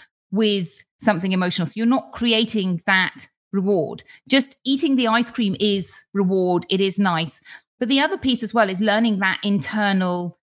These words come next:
limit. And I think that's a really important aspect to teach kids and ourselves is, yeah,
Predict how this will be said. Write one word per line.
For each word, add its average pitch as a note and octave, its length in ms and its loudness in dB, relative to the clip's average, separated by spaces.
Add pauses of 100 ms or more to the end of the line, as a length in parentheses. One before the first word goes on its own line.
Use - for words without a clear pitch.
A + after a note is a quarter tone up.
(160)
limit. F#3+ 520 -2
And G#3 100 4
I G#3+ 80 4
think A#3 260 -2
that's A#3+ 280 0
a A3+ 40 -2
really G3+ 540 0
important G3 800 0 (340)
aspect A3+ 500 0
to F3+ 60 -6
teach - 320 2
kids D#3 380 -2
and G3+ 160 2
ourselves F3+ 720 0 (280)
is, A3+ 280 2
yeah, D4 320 0